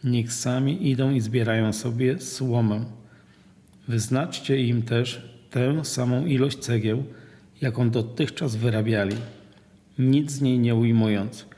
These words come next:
bo są opieszali i dlatego wołają: Chodźmy i złóżmy ofiarę Bogu naszemu. Niech praca tych ludzi będzie cięższa i niech nią będą zajęci, a nie będą się zajmowali bredniami”.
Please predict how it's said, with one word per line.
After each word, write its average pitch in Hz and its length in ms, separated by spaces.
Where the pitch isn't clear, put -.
bo 123 80
są 117 280
opieszali 147 720
i 151 60
dlatego 120 420
wołają: 107 580
Chodźmy 147 600
i 123 60
złóżmy 131 520
ofiarę 120 400
Bogu 117 460
naszemu. 110 480
Niech 98 320
praca 139 420
tych - 240
ludzi 120 440
będzie 117 420
cięższa 143 720
i 123 80
niech 123 260
nią 117 180
będą 120 400
zajęci, 127 720
a 123 80
nie 113 140
będą 123 380
się 113 240
zajmowali 110 580
bredniami”. 110 720